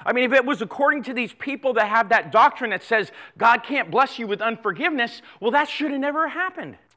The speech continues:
So the end point was it, 'cause I don't wanna go too long, the end point of it was this. Me and Kim, we hadn't had a vacation in some time. Matter of fact, we've had very few vacations in our marriage. There's always something that comes up or, you know, whatever.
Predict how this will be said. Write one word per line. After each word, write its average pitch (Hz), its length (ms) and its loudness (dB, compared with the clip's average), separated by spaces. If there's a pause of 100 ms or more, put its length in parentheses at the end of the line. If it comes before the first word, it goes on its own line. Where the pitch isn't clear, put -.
So 208 220 -2
the 175 180 0
end 240 200 -6
point 220 260 0
was 190 180 -2
it, 175 80 -10
'cause 151 120 -6
I 170 60 2
don't 175 140 -2
wanna 175 140 -4
go 160 140 -2
too 180 200 -12
long, 160 280 -4
the 165 100 -8
end 214 160 -8
point 208 300 -6
of 170 100 -6
it 160 100 -6
was 131 180 -8
this. 131 420 -8
Me 208 260 -4
and 208 100 -8
Kim, 220 220 -6
we 202 100 -6
hadn't 190 220 -4
had 185 140 -2
a - 20 -6
vacation 196 580 -6
in 180 80 -10
some 196 200 -12
time. 196 260 0 (260)
Matter 202 140 -4
of - 80 -4
fact, 208 280 0
we've 196 200 -10
had 160 220 -4
very 196 180 2
few 208 240 -8
vacations 127 760 -8
in 160 120 -4
our 156 100 0
marriage. 135 500 -4 (160)
There's 170 200 -2
always 208 220 2
something 202 340 -4
that 175 160 -4
comes 190 320 -4
up 180 360 6
or, 143 280 -2
you 147 100 -10
know, 143 140 -2
whatever. 139 460 0